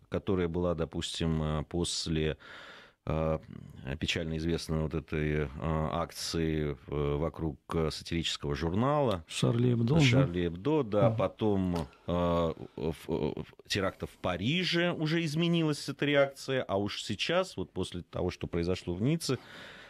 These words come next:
Speaker 1: э, общественность совсем по-другому воспринимает то, что происходит. Это действительно так, на ваш взгляд, или нет?
Speaker 2: Я думаю, что да, потому что действительно это шоки, которые, э, в общем-то,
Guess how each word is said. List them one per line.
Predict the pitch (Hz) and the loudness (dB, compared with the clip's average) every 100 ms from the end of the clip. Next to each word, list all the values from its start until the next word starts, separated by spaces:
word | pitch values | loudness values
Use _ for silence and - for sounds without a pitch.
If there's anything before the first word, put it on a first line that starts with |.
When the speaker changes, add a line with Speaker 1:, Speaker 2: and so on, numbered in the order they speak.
| - _ | -20 _
Speaker 1:
э, | - 92 95 92 - - _ _ _ _ _ _ | -2 2 2 2 0 -4 _ _ _ _ _ _
общественность | 104 - 143 139 110 101 - - | -10 -4 -4 -2 -2 -2 -4 -4
совсем | - 107 - 123 85 | -2 -2 -2 -2 -2
по-другому | 78 76 76 78 | -6 -6 -4 -2
воспринимает | 73 - 73 85 107 95 | -2 -6 -2 0 2 0
то, | - | -4
что | 78 - | -8 -8
происходит. | - 78 - 78 67 - - _ _ _ | -4 -2 -2 -4 -4 -8 -16 _ _ _
Это | 98 110 | -4 -2
действительно | 104 - 190 113 | -2 -4 -2 -2
так, | - 80 | 0 -4
на | 80 | -4
ваш | 76 73 | -6 -6
взгляд, | 76 76 87 | -4 -2 -2
или | 87 | -2
нет? | 73 71 - _ - - - - - - | -4 -6 -14 _ -18 -18 -20 -20 -12 0
Speaker 2:
Я | 139 131 151 | 4 6 6
думаю, | 190 185 | 6 6
что | 156 185 175 | 4 4 4
да, | 190 214 | 6 4
потому | - 143 139 | 2 4 4
что | 147 147 | 6 4
действительно | 135 151 147 | 2 4 4
это | 135 139 | 4 4
шоки, | - 185 - 120 | 4 4 4 0
которые, | 139 127 135 131 127 120 110 | 0 2 4 6 6 6 4
э, | 123 | 2
в | 120 120 120 117 117 | 2 2 2 4 2
общем-то, | - 123 113 135 120 123 120 131 120 | 0 -4 0 2 4 2 0 -2 -2